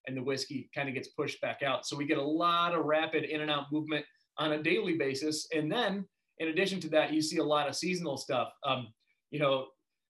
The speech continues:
uh, spring, summer, fall, and winter are all so incredibly different here. There's no consistency whatsoever. And, uh, each season kind of works its own magic on those barrels. I mean, you know, when you've got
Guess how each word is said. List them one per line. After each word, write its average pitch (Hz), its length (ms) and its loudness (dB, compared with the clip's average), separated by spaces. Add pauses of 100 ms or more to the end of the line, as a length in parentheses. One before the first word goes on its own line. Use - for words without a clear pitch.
(140)
uh, 127 240 2
spring, 185 440 2
summer, 175 380 2
fall, 170 320 0
and 160 100 0
winter 165 300 0
are 151 180 4
all 143 160 4
so 165 320 0
incredibly 156 480 0
different 143 320 -2
here. 147 320 0
There's 135 220 -4
no 156 240 2
consistency 160 640 -2
whatsoever. 151 720 2 (360)
And, 139 220 -4
uh, 131 180 2
each 165 200 0
season 160 300 -2
kind 147 200 0
of 139 60 -2
works 139 220 -2
its 143 140 -6
own 131 180 -2
magic 131 400 0 (460)
on 139 160 2
those 131 140 0
barrels. 131 360 0
I 131 80 -2
mean, 131 180 -2
you 131 80 -2
know, 135 80 0
when 139 140 -2
you've 139 180 -6
got 139 240 2